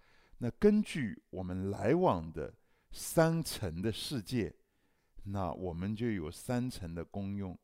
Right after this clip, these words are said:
对世界的感知，对自己的感知，对神的感知。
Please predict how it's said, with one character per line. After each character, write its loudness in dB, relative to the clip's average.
对 0
世 0
界 2
的 0
感 -8
知， -8
对 -2
自 -2
己 -6
的 -2
感 -6
知， -10
对 -4
神 -6
的 0
感 -8
知。 -14